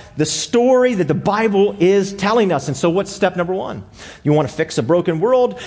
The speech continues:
You want to fix whatever's going on in your life. You want to fix a relationship that's wrong. You want to fix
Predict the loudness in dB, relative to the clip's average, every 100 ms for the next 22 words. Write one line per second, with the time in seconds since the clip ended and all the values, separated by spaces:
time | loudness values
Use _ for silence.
0 | -4 -2 -2 -2 -2 0 2 0 0 0
1 | 0 0 -2 -2 -2 0 0 -2 -4 -2
2 | 0 0 0 0 2 2 0 -2 -2 0
3 | 0 2 2 2 2 2 4 2 2 2
4 | 0 0 0 0 0 0 0 -6 -12 -14